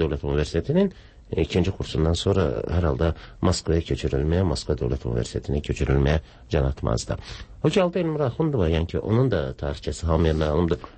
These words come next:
Literaturla qəzetənin Azərbaycan üzrə müxbiri olub. E, onun Qoy Ədalət Zəfər Çalsın məşhur müsahibəsi Heydər Əliyev məşhur bu günə qədər də, e, sitatlar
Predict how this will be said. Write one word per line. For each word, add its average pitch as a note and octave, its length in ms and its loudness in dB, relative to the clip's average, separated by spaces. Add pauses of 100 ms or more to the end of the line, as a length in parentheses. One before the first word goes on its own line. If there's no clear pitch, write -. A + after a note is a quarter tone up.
Literaturla G#2 600 0
qəzetənin D#2+ 460 -2
Azərbaycan C#2+ 400 0
üzrə C#2+ 180 0
müxbiri E2+ 400 0
olub. G#2 240 2 (400)
E, - 160 0 (320)
onun F#2 340 2
Qoy G2+ 280 4
Ədalət E2 400 -2
Zəfər F#2 260 -4
Çalsın D#2 380 0 (340)
məşhur E2 320 2
müsahibəsi D2+ 960 0
Heydər C#2 320 0
Əliyev C2+ 260 0
məşhur D2 400 0 (240)
bu F#2 160 2
günə F2 320 0
qədər F2 320 0
də, D#2+ 160 0 (320)
e, D#2 160 2
sitatlar D2 1300 -2